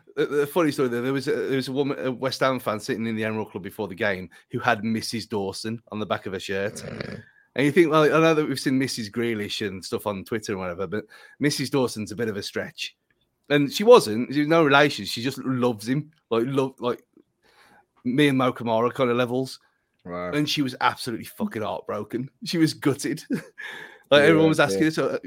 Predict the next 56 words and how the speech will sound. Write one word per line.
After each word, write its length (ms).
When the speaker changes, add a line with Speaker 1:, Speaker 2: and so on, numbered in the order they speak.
Speaker 1:
when 200
you, 100
you're 220
sitting 240
there 240
in, 100
in 140
a 80
Wolves 480
club 220
and 160
you 40
think, 220
"Well, 320
you're 140
gonna 260
get 280
asked 180
questions." 600
And 140
wearing 300
that, 240
and 200
she 120
was 100
just 120
saying, 200
"Well, 100
he's 160
my 60
favourite 280
player 140
of 80
all 100
time," 300
and 60
all 80
this 140
stuff. 220
He's 200
just 220
solid 340
and 80
he's 140
a 40
nice 220
guy 300
and 100
whatever. 320
Fits 260
the 80
remit 300
perfectly, 400
do 160
it. 220
So 340